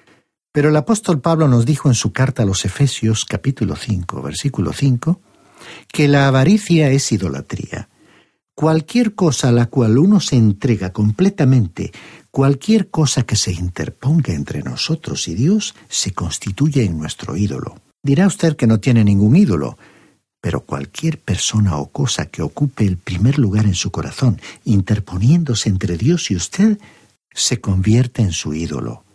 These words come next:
Leamos ahora el versículo once. "No tomarás el nombre del Señor tu Dios en vano,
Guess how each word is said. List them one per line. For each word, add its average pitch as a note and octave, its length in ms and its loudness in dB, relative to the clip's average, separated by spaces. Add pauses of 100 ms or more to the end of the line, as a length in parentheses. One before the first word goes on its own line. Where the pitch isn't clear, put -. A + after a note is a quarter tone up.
(240)
Leamos D#3 480 2
ahora B2+ 240 4
el A2+ 80 2
versículo F2+ 560 -2
once. C2 400 -10 (320)
"No A2+ 260 2
tomarás A#2+ 520 2
el F#2 140 2
nombre G#2 280 2
del E2 180 -2
Señor F2+ 540 0
tu E2 240 -6
Dios G2 460 -2
en E2+ 220 -6
vano, - 420 -4